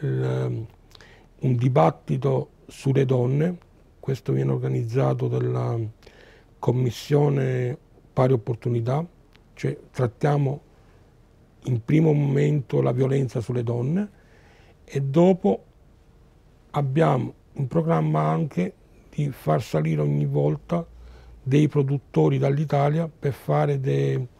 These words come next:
come delle spe-, di, per far presentare i loro prodotti delle regioni. Questo è il nostro programma, però ne dovranno seguire molti altri. Dopodiché il quattro di giugno abbiamo avuto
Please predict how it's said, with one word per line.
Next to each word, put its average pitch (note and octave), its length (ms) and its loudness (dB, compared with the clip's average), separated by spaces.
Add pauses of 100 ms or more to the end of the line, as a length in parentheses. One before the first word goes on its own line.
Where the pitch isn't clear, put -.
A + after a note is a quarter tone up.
(420)
come C#3+ 280 0
delle C3+ 180 0
spe-, - 520 -6
di, C#3+ 120 2
per D#3 180 2
far E3+ 240 2
presentare D#3 720 4 (220)
i D3+ 120 6
loro D#3+ 240 8
prodotti D#3+ 680 2 (220)
delle C#3 300 2
regioni. A2+ 500 -2 (560)
Questo D#3+ 380 2
è - 20 2
il D3+ 60 2
nostro D3 240 0
programma, F#3 500 2
però E3+ 340 4 (460)
ne D3+ 180 4
dovranno D#3 520 4
seguire D#3 580 0 (100)
molti C3+ 400 -4
altri. A#2 380 -6 (480)
Dopodiché D#3+ 760 4 (180)
il C#3 240 -2 (140)
quattro E3 420 2
di C#3 200 -2
giugno D#3+ 340 2
abbiamo C#3 280 -2
avuto C#3 480 0